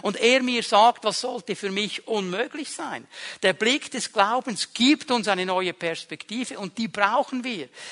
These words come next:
Ich musste, kannst du die beiden Stellen aufschreiben, an ersten Mose achtzehn, Vers vierzehn denken, wo diese drei Besucher bei Abraham vorbeikommen. Es ist eine, der Herr und zwei Engel, die da bei ihm sind und ihm sagen, und hey,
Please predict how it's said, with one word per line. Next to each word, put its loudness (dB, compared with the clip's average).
Ich -4
musste, 2
kannst 2
du -4
die -4
beiden 4
Stellen 2
aufschreiben, 4
an -2
ersten 2
Mose 0
achtzehn, 2
Vers 0
vierzehn -6
denken, -4
wo -2
diese -2
drei 0
Besucher -4
bei 2
Abraham 2
vorbeikommen. -4
Es -16
ist -10
eine, -2
der 0
Herr 6
und -8
zwei 2
Engel, 0
die -12
da -6
bei 2
ihm -4
sind 0
und -8
ihm -6
sagen, -2
und -12
hey, -2